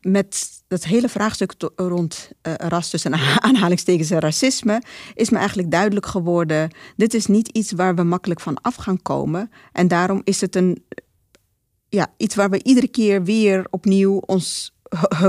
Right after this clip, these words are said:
kop over moeten breken. Iedere keer moeten gaan nadenken: hoe doen we het nu? Hoe zorgen we ervoor dat kennis zo geïnterpreteerd wordt zoals die ook is bedoeld door de wetenschappers of de wet-, een wetenschappelijke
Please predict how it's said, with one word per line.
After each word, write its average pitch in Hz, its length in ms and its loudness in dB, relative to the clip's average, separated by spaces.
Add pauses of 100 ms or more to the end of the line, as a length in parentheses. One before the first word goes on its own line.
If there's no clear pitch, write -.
kop - 200 0
over 190 240 -2
moeten 175 260 2
breken. 175 720 0
Iedere 190 200 0
keer 185 160 0
moeten 185 200 0
gaan 180 140 0
nadenken: 175 500 2
hoe 196 140 2
doen 190 160 4
we 185 60 4
het 180 280 0
nu? 180 540 6 (100)
Hoe 202 180 0
zorgen 185 340 0
we 160 100 -2
ervoor 160 520 0 (320)
dat 175 340 -2
kennis 196 540 0
zo 202 280 2
geïnterpreteerd 185 680 0
wordt 165 160 -2
zoals - 260 -6
die - 140 -6
ook - 260 -6 (720)
is - 160 -12
bedoeld 160 500 0
door 151 420 -4
de 156 120 -6
wetenschappers 139 640 -4
of 135 80 -6
de - 100 -10
wet-, - 220 -10
een 143 160 0
wetenschappelijke 139 680 -6